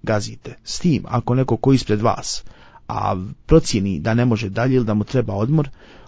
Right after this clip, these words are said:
on kaže da vam da for. Zapravo, da vam pravo na prolaz na prvom mjestu, on se obezbijedi i naglasi: "Dajem for",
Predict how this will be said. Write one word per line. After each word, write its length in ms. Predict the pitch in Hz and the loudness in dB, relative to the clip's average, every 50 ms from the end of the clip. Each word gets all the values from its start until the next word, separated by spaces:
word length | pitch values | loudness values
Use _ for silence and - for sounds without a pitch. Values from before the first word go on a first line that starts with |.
| - | -4
on 140 | - 113 113 | -2 -2 0
kaže 340 | - - 127 135 131 123 127 | 2 4 4 6 6 4 4
da 120 | 120 123 | 2 4
vam 160 | 120 120 117 123 | 4 4 4 6
da 160 | 131 123 113 | 6 4 4
for. 380 | - - - 123 95 76 - - - - - - _ _ _ _ _ - - - - _ _ - - | 4 4 4 4 4 4 -2 -8 -12 -12 -16 -20 _ _ _ _ _ -20 -20 -20 -20 _ _ -12 -10
Zapravo, 200 | 104 - 110 120 | -4 -2 -2 2
da 200 | 135 147 147 131 | 4 4 4 6
vam 180 | 113 104 110 | 4 2 0
pravo 320 | - 117 117 120 123 113 107 | 0 2 2 4 4 2 0
na 100 | 90 87 | -2 2
prolaz 480 | - - 104 110 127 156 160 147 131 | 4 4 6 6 6 6 6 6 6
na 120 | 131 117 117 | 4 2 6
prvom 360 | - - 185 185 156 123 117 | 8 8 8 8 8 6 6
mjestu, 400 | 123 110 120 131 - - 185 - - - - - - - - | 6 4 2 0 0 0 0 -2 -2 -8 -20 -20 -16 -4 2
on 140 | 123 131 | 2 4
se 120 | - - 110 | 4 4 2
obezbijedi 540 | 104 113 123 139 143 147 160 156 139 143 143 | 4 4 2 2 2 0 0 0 2 2 4
i 40 | |
naglasi: 640 | 147 151 156 135 123 85 65 - - - - - - - - - - - - - | 6 6 6 6 4 0 0 -2 -4 -6 -6 -8 -8 -16 -20 -20 -20 -20 -10 0
"Dajem 440 | 113 123 123 123 113 110 104 98 98 | 6 8 8 8 8 6 2 -2 -4
for", 440 | - - - 143 160 170 175 165 | -6 0 4 6 8 8 8 6